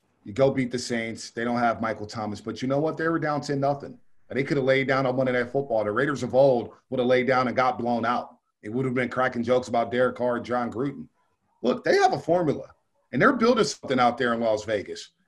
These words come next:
Josh Jacobs, eh, I thought he should, he was my pick to win Offensive Rookie of the Year last year.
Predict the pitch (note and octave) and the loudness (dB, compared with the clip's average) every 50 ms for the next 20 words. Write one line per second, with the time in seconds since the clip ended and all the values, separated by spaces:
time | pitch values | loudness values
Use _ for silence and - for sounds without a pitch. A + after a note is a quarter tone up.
0 | _ _ _ - F#3 A3 A#3+ - - F#3+ G#3+ G#3 F3 D3 A#2 A#2 C3+ - _ _ | _ _ _ 4 6 6 6 6 6 6 6 6 4 0 -2 -6 -10 -12 _ _
1 | - D3 D#3+ E3 - F3+ - - - E3 G3+ G#3 - G3+ F3+ E3+ D3 C#3 - C#3+ | -6 -4 -4 -4 -4 -6 -10 -8 -4 -2 -2 4 6 8 8 8 6 2 -2 -6
2 | C#3 - - _ _ - G#3+ G#3+ E3+ F#3 F3 F3 F3+ F3 E3+ D#3 D#3+ E3 D#3 D#3 | -8 -8 -14 _ _ 0 0 4 6 6 6 6 4 2 2 2 2 2 4 4
3 | D#3 D#3 D3+ E3 C#3+ D3+ C#3+ C3+ D#3+ C#3+ D#3+ D3 C3+ C3 C#3 D3+ D#3+ E3+ D#3+ D#3 | 4 4 2 0 0 0 0 0 0 0 2 2 2 2 2 2 4 4 4 4
4 | D3+ D3+ C#3+ - D#3+ D#3+ D#3+ D#3+ D3 - | 4 2 2 0 -4 -2 -2 -4 -4 -8